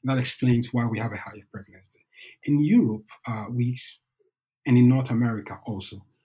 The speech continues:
the restrictions against anabolic steroid use or the illegalization started in nineteen ninety, where we had the Anabolic Steroid Control Act or the Steroids Trafficking Act of nineteen ninety in the United States.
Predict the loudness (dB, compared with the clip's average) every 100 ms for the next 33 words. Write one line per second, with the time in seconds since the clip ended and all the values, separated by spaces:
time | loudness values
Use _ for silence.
0 | _ _ _ _ -6 -6 -10 _ _ _
1 | _ _ _ _ _ _ _ _ -4 0
2 | 2 2 2 0 -6 -6 -8 -8 -10 -10
3 | -12 -14 -12 -12 -8 -4 -4 0 4 4
4 | 2 -2 0 0 0 -6 -8 -6 -4 2
5 | 4 4 2 -2 0 0 -2 -6 -18 _
6 | _ _ _ _ 0 2 2 -2 -2 -4
7 | -8 -10 -14 _ _ _ _ -8 -6 -4
8 | -4 -4 -6 -8 -10 -12 -10 -8 -6 -8
9 | -8 -10 -8 -12 -14 _ -10 -10 -4 -4
10 | -4 -6 -8 -10 -8 -10 -8 -12 -8 -6
11 | -6 -8 -10 -10 -8 -8 -8 -10 -14 -16
12 | -18 -18 -18 -20